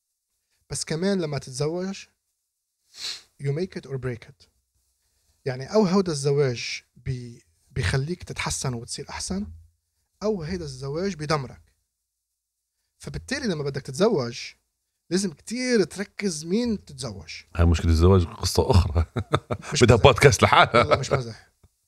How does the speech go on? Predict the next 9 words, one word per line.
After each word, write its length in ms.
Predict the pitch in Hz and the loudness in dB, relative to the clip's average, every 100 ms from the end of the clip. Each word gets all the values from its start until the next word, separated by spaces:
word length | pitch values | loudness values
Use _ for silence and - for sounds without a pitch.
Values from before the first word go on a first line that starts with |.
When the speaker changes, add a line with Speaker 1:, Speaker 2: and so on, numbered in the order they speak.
| _ - | _ -4
Speaker 1:
أنا 120 | 160 | -2
بقول 240 | 147 165 | 0 0
لك. 260 | 127 - - _ _ | 0 -4 -16 _ _
Speaker 2:
نعم. 380 | 92 90 80 120 113 _ - | 0 0 -2 -10 -18 _ -4
Speaker 1:
بدك 320 | 139 135 135 131 120 _ | -4 -2 -6 -6 -12 _
تنقي 400 | 190 - - 160 | -4 -4 -6 -2
شريكة، 680 | - 160 165 196 - 123 - _ _ _ _ _ _ _ | -2 0 0 0 -4 -14 -16 _ _ _ _ _ _ _
مش 140 | - 185 | -6 0
مرة. 300 | 185 139 | 0 0